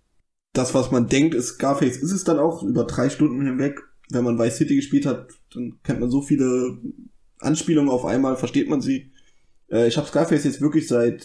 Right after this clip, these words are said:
seit meinen Jugendzeiten nicht mehr gesehen, also seit sechs, sieben, acht Jahren circa. Und, ähm, der Film macht immer noch super viel Spaß. Er hat ein super Pacing, finde ich. Also der geht meiner Meinung nach nicht so lang.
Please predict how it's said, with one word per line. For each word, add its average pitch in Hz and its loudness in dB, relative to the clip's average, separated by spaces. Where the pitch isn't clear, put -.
seit 120 -2
meinen 120 0
Jugendzeiten 160 -2
nicht - -4
mehr 127 0
gesehen, 123 0
also 117 -2
seit 110 -8
sechs, 151 0
sieben, 139 2
acht - -2
Jahren 147 0
circa. 143 -2
Und, 120 2
ähm, 117 0
der 113 -4
Film 139 0
macht 127 -2
immer 160 4
noch 135 -2
super 143 -4
viel 139 -2
Spaß. 120 -4
Er 120 -4
hat 120 -8
ein 120 -6
super 165 0
Pacing, 113 -2
finde 117 0
ich. - -4
Also 117 -2
der 117 -4
geht 107 -6
meiner 120 -2
Meinung 113 -2
nach 107 -4
nicht 165 0
so - -4
lang. 120 -6